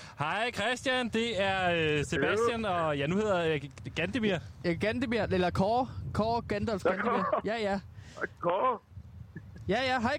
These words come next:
Speaker 3: Christian. Godt at høre fra dig.
Speaker 1: Øh, Christian, må jeg lige spørge, øh, hvad er datoen hos dig?
Speaker 2: Hvad?
Speaker 1: Jeg siger, hvad er datoen hos dig?
Speaker 2: Øh, det ved jeg ikke. Jo, det tror jeg, du var armbåndet.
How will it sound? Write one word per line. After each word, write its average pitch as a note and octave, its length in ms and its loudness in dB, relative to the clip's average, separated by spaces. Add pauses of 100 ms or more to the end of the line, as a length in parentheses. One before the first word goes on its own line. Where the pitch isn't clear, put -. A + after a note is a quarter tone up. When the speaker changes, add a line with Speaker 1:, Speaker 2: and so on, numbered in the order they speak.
Speaker 3:
Christian. C4 360 -2 (260)
Godt B3 140 0
at C4 60 2
høre B3 200 2
fra B3+ 180 0
dig. B3+ 140 2
Speaker 1:
Øh, C3+ 160 -2
Christian, C#3+ 340 -6
må C3+ 60 0
jeg D#3 40 -2
lige G#3 80 -2
spørge, G#3+ 440 0 (360)
øh, C#3 60 0
hvad D3+ 100 0 (120)
er - 20 0
datoen G3 400 0
hos E3+ 120 2
dig? F3+ 320 -2 (1300)
Speaker 2:
Hvad? A3 300 0 (640)
Speaker 1:
Jeg D3+ 160 -2
siger, G#3 260 0
hvad G3+ 120 -4 (140)
er - 20 0
datoen B3+ 520 0
hos G#3+ 180 0
dig? A3+ 340 -2 (1300)
Speaker 2:
Øh, E3+ 1080 2 (680)
det D#3 180 0
ved F#3+ 140 2
jeg F3 80 0
ikke. F3 120 -4 (1300)
Jo, G3+ 140 2
det F#3+ 160 -8
tror G3+ 80 0
jeg, G3+ 140 2
du F3+ 40 -12
var D#3+ 100 0
armbåndet. E3 420 0